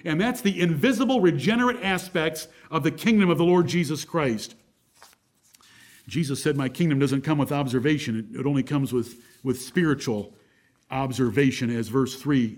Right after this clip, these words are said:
teaches us. The most important thing to us, are we born again? Absolutely the most important thing. It is not what we just did. We cannot be proud or haughty that we have blown away ninety-five percent of Christians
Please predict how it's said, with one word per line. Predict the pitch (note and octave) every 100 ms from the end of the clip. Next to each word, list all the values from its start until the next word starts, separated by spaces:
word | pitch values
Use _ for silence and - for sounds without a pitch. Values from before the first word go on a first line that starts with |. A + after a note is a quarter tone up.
| -
teaches | - D3 C3+ G#2+
us. | A2 F#2 - - _ _ _ _ _ _ _ _ _ -
The |
most | D3 F#3 F3+
important | C#3+ F3 F3 C#3
thing | F3+ E3+ D3
to | D3
us, | E3 D#3+
are | C3+
we | E3
born | C3 B2
again? | A2 A#2 G#2 F2 _ _ - - D3+
Absolutely | E3+ E3+ F3+ F#3 D#3+
the | C#3
most | D#3+ D3
important | D#3 D3 E3 D3 C#3+
thing. | C#3+ B2+
It |
is | A#2+ C3+
not | F3+ F3
what | C#3+
we | D#3+
just | D#3 E3 E3+
did. | D#3+ B2+ G2 - _ - -
We | D3 G#3+
cannot | - D3 E3 G3
be | G3 G3
proud | - F#3 C#3+ A2+ B2+ C3 -
or | D#3 C3+
haughty | F3 F3+ C#3+ A2+ A#2 - - -
that | C#3 D3
we | C#3+ G#3+ D3+ A#2 B2+ - - -
have | D3+ B2+ B2
blown | E3 F#3 F#3+
away | D#3+ F3 D#3+ C3+
ninety-five | D3 F3+ E3+ - F3 F3 F3
percent | D#3 C#3 - F3 A#2+ - - _ C3
of | C3+ -
Christians | G#3+ G#3 - B2+ A2+ A#2+